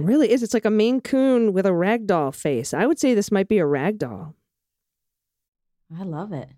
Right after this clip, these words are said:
Speaker 2: Oh my God.
Speaker 1: Beautiful
Speaker 2: Oh,
Speaker 1: baby.
Speaker 2: these look delicious.
Speaker 1: They
Speaker 2: Candied
Speaker 1: really do.
Speaker 2: cranberries and cranberry syrup. Oh, oh, cool. I couldn't even picture them, but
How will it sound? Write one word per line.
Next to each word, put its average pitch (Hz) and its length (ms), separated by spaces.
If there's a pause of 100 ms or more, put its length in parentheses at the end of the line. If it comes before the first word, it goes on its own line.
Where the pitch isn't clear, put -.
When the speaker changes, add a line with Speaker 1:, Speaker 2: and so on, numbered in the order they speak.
(300)
Speaker 2:
Oh 220 80
my 269 140
God. 214 220
Speaker 1:
Beautiful 156 200
Speaker 2:
Oh, - 80
Speaker 1:
baby. - 140
Speaker 2:
these 359 160
look 523 160
delicious. 165 760 (720)
Speaker 1:
They 160 100
Speaker 2:
Candied 170 240
Speaker 1:
really 151 140
do. 139 40
Speaker 2:
cranberries 247 580
and 208 220
cranberry 226 600
syrup. 220 400
Oh, 294 260
oh, 285 160
cool. 311 200
I 202 100
couldn't 277 180
even 254 260
picture 262 340
them, 151 200
but 147 200